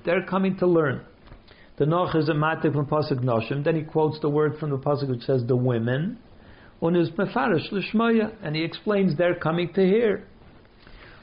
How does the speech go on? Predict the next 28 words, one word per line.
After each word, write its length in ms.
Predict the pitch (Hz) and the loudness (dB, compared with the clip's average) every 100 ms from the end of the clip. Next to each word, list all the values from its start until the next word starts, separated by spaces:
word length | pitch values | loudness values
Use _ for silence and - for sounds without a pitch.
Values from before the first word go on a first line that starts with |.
| - | -4
Und 160 | 170 165 | 0 2
auf 140 | 151 - | 0 -2
Taf, 440 | - 131 123 131 151 | -6 -2 -2 -2 -2
and 100 | 151 | -2
then 100 | 151 | 2
he 100 | 147 | 0
says, 400 | 131 151 143 135 | 2 2 4 2
what, 240 | 127 143 | 2 2
and 320 | 151 135 143 139 | 0 0 0 2
then 140 | 143 | 0
it 120 | 135 | 0
says 200 | - 143 | 0 0
that 120 | 131 131 | 0 0
in 60 | |
the 80 | 135 | -2
Pasuk, 400 | 135 135 - 127 | 0 -2 -2 -4
"The 80 | 123 - | -4 -4
children." 640 | 127 117 113 117 139 185 190 - - | 0 0 2 0 -2 -6 -10 -16 -10
So 100 | 107 | -4
Rashi 380 | 123 117 117 - | -2 -2 -4 0
quotes 260 | 131 127 | 0 2
the 80 | 135 | 0
words, 420 | 131 139 143 147 | 2 2 0 -2
"The 80 | 175 | -6
children." 540 | 170 233 240 220 185 - - - - - - | -2 -2 0 0 -2 -6 -20 -20 -20 -20 -8
Zokta 380 | 120 139 143 - | -2 0 0 0
Lama 360 | 151 143 151 143 | 2 2 2 0
Bo. 600 | 127 131 127 139 170 | 2 2 4 2 0